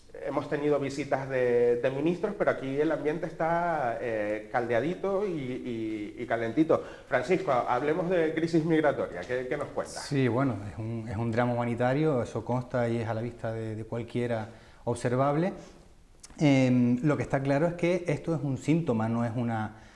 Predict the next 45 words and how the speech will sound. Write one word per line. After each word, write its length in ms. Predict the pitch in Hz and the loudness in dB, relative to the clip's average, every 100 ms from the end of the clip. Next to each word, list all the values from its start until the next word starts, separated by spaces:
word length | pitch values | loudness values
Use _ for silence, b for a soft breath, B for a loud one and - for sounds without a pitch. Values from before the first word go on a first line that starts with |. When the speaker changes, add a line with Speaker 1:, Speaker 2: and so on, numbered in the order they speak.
| B - | B 0
Speaker 2:
no 220 | 123 127 | 2 4
es, 240 | 131 120 - | 2 0 0
eh, 440 | 135 131 123 120 | 2 2 2 2
no 120 | 123 127 | 2 2
es 60 | |
el 100 | 147 | 0
problema 420 | 139 127 131 135 | 2 2 2 2
en 100 | 120 | 0
sí, 200 | 113 180 | 0 0
es 80 | 147 | 0
el 100 | 113 | 0
síntoma 460 | 107 131 135 170 165 | -2 -2 0 0 0
de 80 | 143 | 0
las 160 | 113 - - B B | 0 -4 -14 B B
políticas 440 | - 113 113 127 135 | -2 0 2 0 2
imperialistas 600 | 131 139 135 156 180 120 | 2 2 4 2 0 -4
que 60 | 101 | -8
se 80 | |
han 80 | - | -8
desarrollado 640 | 110 - 110 113 143 160 117 | -6 -4 -2 2 2 2 0
sobre, 540 | - 98 95 95 92 | -2 -6 -4 -6 -8
sobre 200 | - 95 | -8 -10
los 80 | 92 | -8
países 300 | 101 98 104 | -10 -8 -8
africanos 640 | 98 104 123 156 160 110 | -6 -4 0 2 2 0
y 120 | 107 | -2
otros 200 | 101 107 | -4 -6
países 400 | 107 110 107 104 | -6 -6 -6 -8
de, 200 | 107 104 107 B B B B | -8 -8 -10 B B B B
en 100 | 107 | -2
el 120 | 110 | 2
mundo, 420 | 131 165 190 226 B B B B | 4 4 2 -2 B B B B
y 180 | 135 131 | 2 2
estas 240 | 120 - 139 | 2 0 -2
personas 460 | 160 - 160 180 | -2 0 0 2
vienen 340 | 151 165 190 202 | 2 2 2 2
huyendo 560 | 135 123 135 196 196 | 2 4 2 2 2
de 180 | 151 117 | 2 2
guerras, 420 | 117 175 185 208 | 4 2 2 0
huyendo 420 | 151 117 123 127 117 | 2 2 2 2 2
de 100 | 117 | 0
guerras 420 | 120 123 117 - | 0 0 -2 -4
civiles, 540 | - 117 175 202 190 | 0 2 4 2 0
huyendo 380 | 127 113 117 123 | 0 0 0 -2
de, 420 | 117 110 104 104 | -4 -4 -4 -4